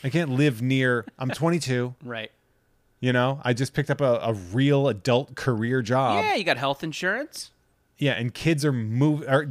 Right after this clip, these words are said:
Speaker 1: kids are stopping by. I gotta get the hell outta here.
Speaker 2: Right. Um,
Speaker 1: But, um, so you have a J. Jonah Jameson.
Speaker 2: I have
Speaker 1: What
Speaker 2: a
Speaker 1: are the
Speaker 2: J. Jonah
Speaker 1: other
Speaker 2: Jameson, and I think the thing that when I, when I have, you know, little,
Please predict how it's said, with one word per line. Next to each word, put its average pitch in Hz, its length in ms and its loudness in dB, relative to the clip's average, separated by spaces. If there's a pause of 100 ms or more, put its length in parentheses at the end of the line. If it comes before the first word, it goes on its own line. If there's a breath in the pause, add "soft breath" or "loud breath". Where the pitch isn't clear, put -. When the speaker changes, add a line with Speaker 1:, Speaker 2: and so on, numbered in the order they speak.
Speaker 1:
kids 156 280 0 (140)
are 127 160 0
stopping 123 600 -4
by. 104 360 -2 (720)
I 131 60 -4
gotta 151 100 0
get 147 120 -2
the 127 60 -8
hell 135 380 0
outta 120 220 -4
here. 85 200 -14
Speaker 2:
Right. 90 280 -14 (1300)
Um, 104 400 -6
Speaker 1:
But, 165 160 4
um, 131 540 2
so 165 160 -4
you 165 100 6
have 156 120 4
a 151 40 -2
J. 156 200 0
Jonah 151 180 2
Jameson. 123 400 -2
Speaker 2:
I - 20 4
have 160 60 2
Speaker 1:
What 143 100 2
Speaker 2:
a - 20 -2
Speaker 1:
are - 20 0
the 175 80 6
Speaker 2:
J. - 80 4
Jonah 196 60 4
Speaker 1:
other 120 100 2
Speaker 2:
Jameson, 113 420 -6 (120)
and 185 100 -4
I 233 80 -2
think 359 260 -10
the 226 80 -12
thing 185 420 -4
that 151 140 -6
when 143 140 -4
I, 143 260 -2
when 147 200 -8
I 147 400 -2
have, 202 400 -2 (100)
you 165 160 -2
know, 117 180 -2
little, 139 420 -4